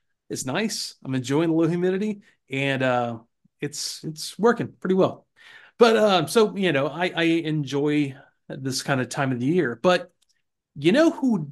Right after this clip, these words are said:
doesn't enjoy certain things would be our dude this week who wrote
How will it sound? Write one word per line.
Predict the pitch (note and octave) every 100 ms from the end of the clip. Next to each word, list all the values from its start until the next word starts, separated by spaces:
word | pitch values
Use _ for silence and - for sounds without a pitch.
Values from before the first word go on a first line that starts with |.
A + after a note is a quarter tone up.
| -
doesn't | D#3+ G3+ F3+
enjoy | C#3+ C3+ C#3 B2+
certain | - F3 C3+
things | - A3+ A#3 D3+ C#3+
would | C#3+
be | C#3 D#3
our | C#3+
dude | C3 C3 D#3 E3 E3 D#3+
this | D3+ B2+ D3+ -
week | C#3+ C#3 C#3+ C#3 -
who | E3+
wrote | D#3+ C#3 C3+ D3